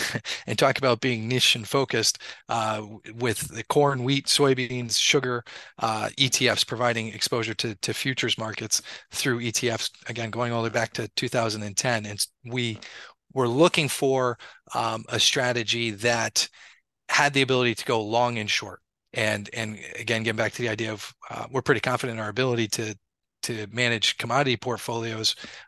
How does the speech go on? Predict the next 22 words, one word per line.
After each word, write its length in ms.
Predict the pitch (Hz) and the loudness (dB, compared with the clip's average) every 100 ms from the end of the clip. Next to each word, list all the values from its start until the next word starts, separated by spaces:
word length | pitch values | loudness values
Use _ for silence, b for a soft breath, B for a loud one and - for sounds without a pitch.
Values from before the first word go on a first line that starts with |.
| - | -8
uh, 180 | 110 | -4
but 140 | 104 117 | -2 0
we've 140 | 117 | 2
been 100 | 120 | 2
doing 240 | 120 143 127 | 4 4 4
it 160 | 127 - | 0 -4
long 360 | 117 117 131 131 | 0 6 6 6
only 440 | 127 123 117 113 - - - | 0 0 -2 -4 -8 -18 -8
on 100 | 113 | -6
passive 380 | 104 123 110 104 | 0 2 2 0
indexes. 640 | 131 120 107 - 110 98 - B B B B _ | 0 0 2 0 0 -2 -4 B B B B _
Now 380 | 110 110 127 135 | -10 0 4 6
we 120 | 135 | 6
have 200 | 117 120 | 6 4
a 80 | 113 | 0
passive 420 | - 120 113 117 | -2 0 2 0
index 420 | 123 113 110 110 - | -4 -6 -6 -2 -2
that 140 | 113 | -2
goes 240 | 123 113 | -4 -4
long 360 | 101 107 120 117 | -2 2 2 2
and 120 | 101 | -2
short, 420 | 98 - 156 208 | 0 4 6 4